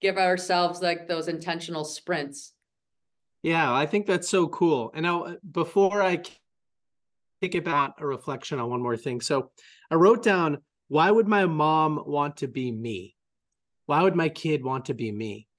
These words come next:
Speaker 2: And it reminded me of a talk that Ed Mylett gave. I think it was last year, maybe two years ago, where he said that things are caught, not taught in the home.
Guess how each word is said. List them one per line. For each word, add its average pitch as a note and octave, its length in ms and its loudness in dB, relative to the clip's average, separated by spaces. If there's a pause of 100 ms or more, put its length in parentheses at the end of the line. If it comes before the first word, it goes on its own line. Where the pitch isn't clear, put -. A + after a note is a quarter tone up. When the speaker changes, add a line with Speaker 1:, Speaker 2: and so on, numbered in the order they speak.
(260)
Speaker 2:
And E3+ 100 2
it F#3 40 6
reminded F3+ 580 4
me E3 200 2
of B2 360 -4
a D3 60 -10
talk D#3 440 2
that C#3+ 200 -2
Ed D3 160 -2
Mylett C#3 480 -2
gave. A#2+ 320 -4
I C#3+ 60 -2
think G#3+ 180 0
it A3+ 60 4
was D#3+ 160 4
last C#3 340 0
year, A#2 180 -2
maybe A#2+ 220 -4
two C3 160 -6
years B2 320 -2
ago, A2+ 300 -4
where A#2 120 -2
he D#3+ 140 2
said F#3 320 0
that D#3 240 -4
things G#3 260 0
are F#3+ 120 0
caught, D#3+ 520 0
not D3 380 -6
taught A#2 440 -6
in C3 120 -6
the A#2 80 -6
home. G#2+ 320 -6